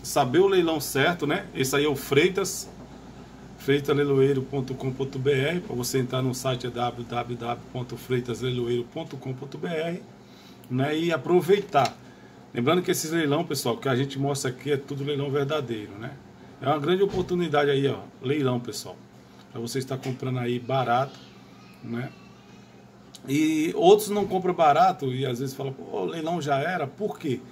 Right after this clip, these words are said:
Porque os caras se emocionam para, acaba dando mais do que deve, né, mano? Vocês sabiam que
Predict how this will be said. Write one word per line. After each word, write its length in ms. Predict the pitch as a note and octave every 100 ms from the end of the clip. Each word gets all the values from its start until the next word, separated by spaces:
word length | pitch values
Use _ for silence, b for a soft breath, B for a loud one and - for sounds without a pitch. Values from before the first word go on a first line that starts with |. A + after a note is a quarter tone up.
| B B
Porque 140 | - F#3+
os 120 | F3+
caras 400 | G3+ G3+ F#3+ F3
se 200 | - F#3
emocionam 760 | F3 E3+ C#3 - F#3 G3+ G3
para, 460 | F3 E3 E3+ E3+ - - - - B B
acaba 280 | - D#3 E3
dando 480 | D3+ E3 D#3 D3 - - -
mais 420 | B2+ C3+ E3+ D#3+
do 140 | D#3+
que 240 | C3+ D#3 D#3
deve, 420 | A#2 B2 D3 B2+
né, 100 | C#3+
mano? 160 | A2+ - - - B B B B B B
Vocês 200 | B2 D3+ D3
sabiam 460 | G3+ D3+ C#3 F3+
que 320 | C3+ D3+ C3+